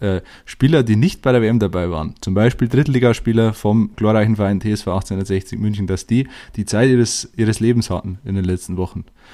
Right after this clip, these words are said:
Wenn man so bei Instagram geschaut hat, ein Jesper Verlat war irgendwie Backpacking in Vietnam und,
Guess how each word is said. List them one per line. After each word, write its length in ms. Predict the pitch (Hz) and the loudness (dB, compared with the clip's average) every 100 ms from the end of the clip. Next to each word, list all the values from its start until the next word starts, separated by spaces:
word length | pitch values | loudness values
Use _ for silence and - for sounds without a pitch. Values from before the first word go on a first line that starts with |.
| - _ | -20 _
Wenn 80 | - | -2
man 60 | 95 | 0
so 60 | |
bei 100 | 98 | 2
Instagram 380 | 110 - 120 117 | 2 2 4 4
geschaut 320 | 110 - 101 | 4 2 2
hat, 200 | 104 95 | 0 0
ein 100 | 95 | -4
Jesper 320 | 101 104 - 104 | -2 0 -2 -2
Verlat 480 | 107 98 104 117 | 0 0 0 0
war 160 | 101 101 | 0 0
irgendwie 220 | 107 104 | 0 0
Backpacking 640 | 104 107 - - 110 107 | -2 -4 -2 -2 0 0
in 120 | 101 101 | 0 2
Vietnam 540 | 110 101 101 135 113 | 0 2 2 4 2
und, 240 | 98 98 | 2 -2